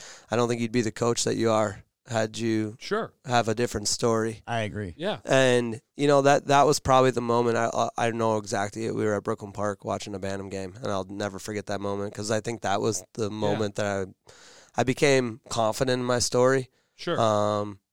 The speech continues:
Speaker 1: and, like, you know, I tell my varsity kids before every season, like, this locker room, this varsity team, like, I never made it this far. Like,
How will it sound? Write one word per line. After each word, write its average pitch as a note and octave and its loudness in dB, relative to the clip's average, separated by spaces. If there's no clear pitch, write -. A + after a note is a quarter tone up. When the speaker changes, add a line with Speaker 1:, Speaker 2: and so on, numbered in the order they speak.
Speaker 1:
and, A#2 0
like, A#2+ 0
you D3+ 2
know, C3 6
I A#2+ 4
tell C#3 2
my A2+ 0
varsity G#2 -2
kids G#2+ -8
before G2+ -4
every G2+ -4
season, G#2 -4
like, G2+ -10
this A#2+ -2
locker G2 -4
room, A2+ -2
this G#2 -4
varsity G#2 -4
team, B2 -2
like, G#2+ -4
I G2 -6
never A2 -4
made G#2+ -2
it A2+ -4
this G#2+ -6
far. F2+ -6
Like, G#2 -4